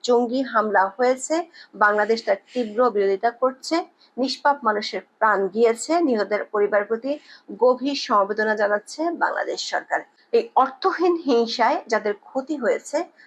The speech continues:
তাদেরও আন্তরিক সমবেদনা জানানো হচ্ছে। সন্ত্রাসবাদের বিরুদ্ধে বিশ্বব্যাপী লড়াইয়ে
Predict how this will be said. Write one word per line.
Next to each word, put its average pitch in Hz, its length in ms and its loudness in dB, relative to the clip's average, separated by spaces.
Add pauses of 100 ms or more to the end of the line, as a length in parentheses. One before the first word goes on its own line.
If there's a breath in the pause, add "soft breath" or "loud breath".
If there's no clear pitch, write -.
(140 soft breath)
তাদেরও 240 400 4 (120)
আন্তরিক 247 560 -2
সমবেদনা 220 800 0 (280 soft breath)
জানানো 165 320 -2
হচ্ছে। - 400 -12 (420 soft breath)
সন্ত্রাসবাদের 240 800 0
বিরুদ্ধে 254 460 0
বিশ্বব্যাপী 247 720 -2
লড়াইয়ে 208 480 4